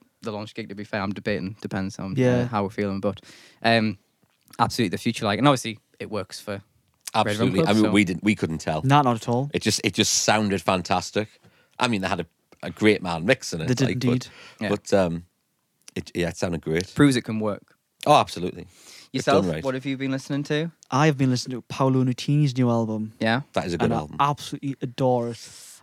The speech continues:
Speaker 1: I,
Speaker 2: so
Speaker 1: I haven't,
Speaker 2: good.
Speaker 1: I haven't got on the hype yet. I will. I haven't done it yet though.
Speaker 2: Uh, there's so, songs in particular, I think everywhere, that's a hell of a tune. Children of the Stars as well. It's a bit of a Rolling Stones style track. It starts off,
Speaker 1: Yeah.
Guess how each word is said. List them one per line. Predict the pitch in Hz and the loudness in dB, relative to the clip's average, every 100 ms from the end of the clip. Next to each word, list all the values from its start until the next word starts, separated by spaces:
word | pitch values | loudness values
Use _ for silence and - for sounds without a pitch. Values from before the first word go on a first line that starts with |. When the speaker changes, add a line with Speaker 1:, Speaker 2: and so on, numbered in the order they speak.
| - | 4
Speaker 1:
I, | 131 143 | 8 8
Speaker 2:
so | - 139 | 8 8
Speaker 1:
I | |
haven't, | 147 127 120 | 8 6 2
Speaker 2:
good. | 117 | 2
Speaker 1:
I | |
haven't | 151 165 | 4 4
got | 165 156 | 4 2
on | |
the | 156 | 2
hype | 156 151 | 0 2
yet. | 123 117 - - | 2 0 -2 -2
I | 113 | 0
will. | 127 127 117 127 - | 4 4 2 -4 -6
I | 117 | -4
haven't | 117 104 | -2 -2
done | 107 | -2
it | 95 | -4
yet | 95 | -6
though. | 67 82 - _ _ _ _ - - | -8 -12 -14 _ _ _ _ -20 -6
Speaker 2:
Uh, | 127 117 117 113 | -2 0 -2 0
there's | 127 | 0
so, | - 160 - | 2 0 0
songs | - 175 175 | 4 6 6
in | 151 | 4
particular, | 165 156 127 | 2 4 4
I | 113 127 | 4 2
think | 143 135 - | 0 -2 2
everywhere, | 147 139 127 120 113 - _ - | 4 4 4 4 0 -6 _ -14
that's | 127 - | -10 -6
a | 120 - | -8 -8
hell | - 123 | -4 -4
of | |
a | 113 | -4
tune. | - 120 - - | -8 -10 -10 2
Children | 170 165 160 | 6 6 6
of | 156 139 | 2 2
the | 139 | 0
Stars | - 151 147 123 | 2 6 6 6
as | 120 | 2
well. | 127 120 | 2 0
It's | - | 0
a | |
bit | 143 | 2
of | 131 | 6
a | |
Rolling | 147 143 139 | 8 8 4
Stones | - 147 156 156 | 2 4 4 2
style | - 170 160 143 | 0 2 2 2
track. | - 151 | 0 0
It | - | -2
starts | - 160 156 | 2 2 4
off, | 165 165 | 4 4
Speaker 1:
Yeah. | 120 107 | 2 -2